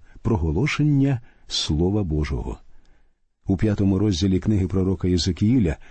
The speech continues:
знаходимо такі слова. Так говорить Господь: «Ось Єрусалим, я поставив його посеред народів і навкруги нього країни».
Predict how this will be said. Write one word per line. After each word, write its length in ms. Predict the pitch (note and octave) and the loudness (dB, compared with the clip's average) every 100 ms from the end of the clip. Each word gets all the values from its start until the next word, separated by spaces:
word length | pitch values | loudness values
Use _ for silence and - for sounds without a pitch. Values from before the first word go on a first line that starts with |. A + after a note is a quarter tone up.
| - | -6
знаходимо 600 | E2+ G#2 F#2+ A2+ A2 G#2+ | -2 0 0 0 0 0
такі 240 | A2 - | -2 -2
слова. 420 | D#2 - A2 - - - _ _ _ _ _ _ - - | -2 -2 -2 -4 -10 -20 _ _ _ _ _ _ -14 -4
Так 320 | G2+ A2 - | -2 -2 -2
говорить 520 | G2 G2 G#2 G#2 G2+ | 0 2 2 0 0
Господь: 580 | F#2+ F#2+ - C2 - - - - - - _ _ _ | -2 -4 -4 -6 -6 -10 -16 -20 -20 -20 _ _ _
«Ось 400 | A2 B2+ - - - - - | -2 0 -2 -8 -14 -14 -4
Єрусалим, 880 | F2 A#2+ A#2+ A2 B2 G#2+ E2 A#1 - - - - - - | 0 2 0 -2 -2 0 0 -2 -8 -16 -20 -20 -20 -6
я 240 | - G2+ A#2 | 0 2 2
поставив 600 | A#2 A2+ - A#2+ G#2+ G2 | 0 -2 -2 0 2 2
його 260 | G2+ G2 G#2+ | 2 2 0
посеред 480 | G#2 - G#2 F#2 | -2 0 0 2
народів 560 | F2+ F2+ B2 F#2 F#2 D#2+ - - - - | 2 2 2 2 2 0 -4 -20 -20 -2
і 100 | B2 | 2
навкруги 800 | A#2 A2 F2 - G2+ D#2 A#2+ D#3 | 4 2 0 0 0 2 2 2
нього 480 | C3 C3 B2 A2 A#2 | 2 2 2 0 -2
країни». 800 | - - A2 E2 D2+ G#1+ G1+ | -4 -2 -2 0 -2 -2 -6